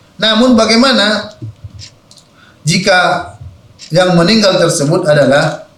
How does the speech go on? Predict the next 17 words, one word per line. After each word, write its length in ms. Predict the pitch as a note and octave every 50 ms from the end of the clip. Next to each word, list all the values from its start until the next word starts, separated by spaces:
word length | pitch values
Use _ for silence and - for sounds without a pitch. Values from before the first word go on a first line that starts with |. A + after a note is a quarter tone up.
| - - - _ _ _ _ _ _ _ _ _ - _ _ _ _ _ _ -
di 160 | C3 C#3 C#3
bawah 640 | F3 G3 F#3+ E3+ D#3+ D#3+ D#3 D#3 D#3+ - - - - _ _ _ _ -
umur 320 | F#3 F3+ E3+ E3+ E3 E3
tujuh 240 | E3 C#3+ C#3+ C#3+ C#3+
tahun 460 | C#3+ C#3+ E3+ D3+ C3+ B2+ A#2+ G#2 - - - - - - - _ _ _ _ _ _ _
atau 240 | _ D3 D3+ D3+ E3+ D#3+ -
tujuh 240 | D#3 D3+ D3+ C#3+ D3
tahun 320 | F#3+ F#3 E3+ F3 D#3+ D#3
ke 100 | D#3 D3+
bawah, 540 | D3+ D3+ C#3+ B2+ B2 C3+ G#3+ - - - - - - _
maka 600 | _ F3 F3+ E3+ D3+ - - E3 F#3+ B3 - - - - - - _ - - - - - - - - - - - - - - E3
boleh 420 | G#3 B3 B3 G#3 G3+ G3 F#3 D#3 D#3 E3
laki-laki 560 | E3 D#3+ D#3+ D#3+ F3+ F#3 F3+ F3+ F3+ F3 F3
memandikan, 720 | E3 D#3 D3+ C#3+ C#3+ C#3+ E3 D#3+ - D3+ C#3+ C#3+ - - - - - - - - - - - - _
eh, 260 | - C3 C3 C3 C3 C3 C3
mayit 400 | E3 G3 G#3 G3+ F#3 F#3 F3+ D#3
wanita 340 | D#3 D#3 E3 F#3 F#3 -